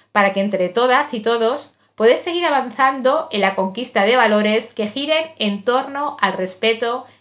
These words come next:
el consenso y el diálogo. Y es que su opinión es muy importante, más que nunca.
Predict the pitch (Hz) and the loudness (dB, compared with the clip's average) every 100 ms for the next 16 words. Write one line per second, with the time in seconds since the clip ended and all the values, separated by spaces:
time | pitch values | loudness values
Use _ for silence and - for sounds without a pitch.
0 | _ - 294 254 202 202 214 220 214 240 | _ -6 -4 0 -2 0 -2 -2 -2 -4
1 | 247 202 190 214 254 - 202 196 202 202 | -4 -6 2 2 2 -2 -8 -2 4 4
2 | 185 160 160 151 - _ _ _ _ _ | 4 0 -4 -6 -12 _ _ _ _ _
3 | - 214 220 - 262 - 214 214 202 240 | -2 4 4 4 0 2 -2 0 -2 -2
4 | 240 208 214 240 320 330 240 220 214 185 | -2 -2 0 0 -2 -2 2 2 4 0
5 | 175 175 165 220 - 277 208 180 170 156 | 0 -4 -2 -2 -4 -4 -4 -4 -6 -6
6 | 160 | -6